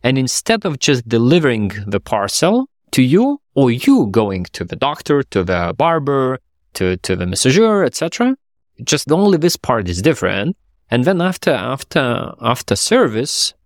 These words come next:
journey again gets online. So you are being asked to leave a review. How did you like it? You are being reminded maybe it's, uh, time to, for you to visit again, et cetera, et cetera.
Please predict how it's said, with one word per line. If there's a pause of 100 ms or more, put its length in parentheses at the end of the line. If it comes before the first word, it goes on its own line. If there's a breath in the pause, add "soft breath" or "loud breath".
journey
again
gets (140)
online.
So
you
are
being
asked
to
leave
a
review.
How
did
you
like
it?
You
are
being
reminded
maybe
it's,
uh,
time
to,
for
you
to
visit
again,
et
cetera,
et
cetera.